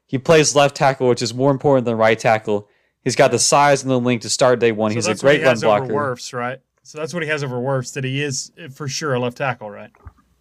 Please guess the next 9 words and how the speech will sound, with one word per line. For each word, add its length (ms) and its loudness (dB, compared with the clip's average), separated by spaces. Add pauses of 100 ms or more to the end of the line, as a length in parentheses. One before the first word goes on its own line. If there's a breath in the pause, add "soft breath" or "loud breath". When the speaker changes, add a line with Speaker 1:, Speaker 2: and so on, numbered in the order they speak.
(220)
Speaker 1:
Oh, 140 6
absolutely. 600 4
And 100 2
I 80 2
think 220 -2
he's 160 -8
got 240 2
longer 380 2
arms. 480 -2